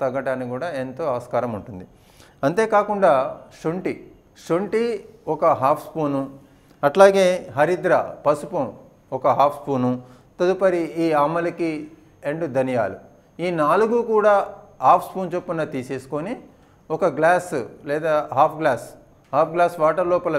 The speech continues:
మిక్స్ చేసేసి కొంచెం బాయిల్ చేసేసి మనం ఫిల్టర్ చేసుకోసుకొని తాగినట్లయితే కొలెస్ట్రాల్కు సంబంధించినటువంటి ప్రాబ్లమ్స్ కూడా ఎంతో ఉపయుక్తంగా ఉంటుంది. అంతేకాకుండా మిరియాలు,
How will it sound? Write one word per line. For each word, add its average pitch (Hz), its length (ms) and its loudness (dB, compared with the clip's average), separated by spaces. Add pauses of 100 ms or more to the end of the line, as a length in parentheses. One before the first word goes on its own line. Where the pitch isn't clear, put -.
మిక్స్ 139 220 -10
చేసేసి 143 400 -6 (120)
కొంచెం 135 260 -8 (140)
బాయిల్ 156 220 2 (100)
చేసేసి 131 460 -6 (460)
మనం 143 160 0 (100)
ఫిల్టర్ 180 380 0
చేసుకోసుకొని 156 640 -6
తాగినట్లయితే 127 640 -4 (480)
కొలెస్ట్రాల్కు 156 580 -2
సంబంధించినటువంటి 127 960 -8 (640)
ప్రాబ్లమ్స్ 147 480 0
కూడా 139 180 -2 (140)
ఎంతో 135 260 -8 (440)
ఉపయుక్తంగా 123 480 -8 (100)
ఉంటుంది. 95 280 -14 (520)
అంతేకాకుండా 196 640 2 (380)
మిరియాలు, 156 400 -2